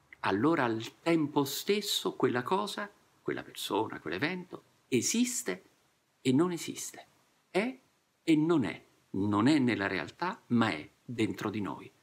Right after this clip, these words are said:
Da questo deriva il fatto che noi siamo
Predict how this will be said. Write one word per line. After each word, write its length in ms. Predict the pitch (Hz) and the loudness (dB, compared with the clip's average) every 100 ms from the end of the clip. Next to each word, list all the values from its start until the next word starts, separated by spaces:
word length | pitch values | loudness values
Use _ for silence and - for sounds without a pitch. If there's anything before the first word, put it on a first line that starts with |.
| _ _ _ | _ _ _
Da 240 | - 131 143 | -6 -4 -2
questo 460 | 110 - - - | -2 -2 -6 -8
deriva 380 | 95 101 139 135 | -4 0 0 0
il 80 | 127 | -2
fatto 380 | - 101 - 120 | -2 -4 -4 -4
che 120 | 113 | 0
noi 240 | 120 160 | 2 2
siamo 480 | 147 170 185 190 151 | 2 -2 -2 -4 -8